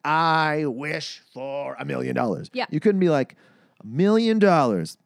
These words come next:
Speaker 1: That's what I wish for." It just seems like
Speaker 2: Yeah.
Speaker 1: it would have to be worded. I don't know. I don't know what the logistical
Speaker 2: No.
Speaker 1: ruling is on wishes.
Speaker 2: I, I agree. Like, it, it was too, it was too weirdly specific,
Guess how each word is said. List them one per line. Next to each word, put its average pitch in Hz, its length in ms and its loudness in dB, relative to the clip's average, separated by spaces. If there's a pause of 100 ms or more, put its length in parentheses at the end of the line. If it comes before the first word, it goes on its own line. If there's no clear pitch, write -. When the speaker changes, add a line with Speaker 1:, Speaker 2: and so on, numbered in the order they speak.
(580)
Speaker 1:
That's 180 260 0
what 92 100 -4
I 92 100 -2
wish 87 220 -4
for." 92 300 -8 (380)
It 156 100 -10
just 135 160 -8
seems 151 280 0
like 131 260 2
Speaker 2:
Yeah. - 200 -2
Speaker 1:
it 151 60 4
would 143 140 2
have 139 180 0
to 135 60 -10
be 120 120 0
worded. 110 560 0 (200)
I 262 160 2
don't 202 100 4
know. 143 140 2
I 208 100 2
don't 247 100 2
know 185 120 4
what 151 120 2
the 123 140 0
logistical 110 760 -4 (320)
Speaker 2:
No. - 220 2
Speaker 1:
ruling 120 180 -2
is 117 180 -2
on 101 240 -4 (140)
wishes. 117 440 -4 (120)
Speaker 2:
I, 302 380 0
I 320 160 2
agree. 254 680 -4
Like, 240 440 -4 (600)
it, 302 240 2 (120)
it 320 180 -2
was 339 340 -6
too, 370 720 0 (840)
it 339 80 -2
was 359 280 -4
too 370 520 0
weirdly 277 880 -2
specific, - 1300 -12